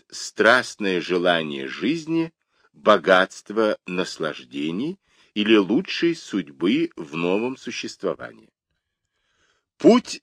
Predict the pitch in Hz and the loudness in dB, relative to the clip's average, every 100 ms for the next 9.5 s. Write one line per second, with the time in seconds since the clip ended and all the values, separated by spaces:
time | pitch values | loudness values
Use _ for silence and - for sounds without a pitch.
0 | - 180 - 151 170 151 160 120 92 120 | 4 4 4 4 6 8 6 4 0 2
1 | 127 120 120 117 120 - 123 - - 107 | 4 4 4 2 2 2 0 -2 4 4
2 | 98 90 82 80 113 165 _ _ _ _ | 6 4 4 2 -4 -8 _ _ _ _
3 | _ _ _ - 90 135 233 - 226 - | _ _ _ -4 2 4 4 0 -6 2
4 | 147 120 156 226 220 - 170 117 156 165 | 4 6 6 4 0 0 0 0 -4 -4
5 | 180 180 - 127 160 190 190 180 170 - | 2 0 4 8 10 10 8 4 4 4
6 | 120 101 - 95 131 165 165 160 - 101 | 4 2 2 8 8 8 6 2 0 0
7 | 110 - 98 98 87 78 69 80 78 - | 0 0 2 4 4 -4 -6 -6 -6 -2
8 | 151 175 202 _ _ - 165 185 190 175 | -2 -2 -6 _ _ -8 2 2 2 -4
9 | 98 71 65 - | -6 -8 -10 -20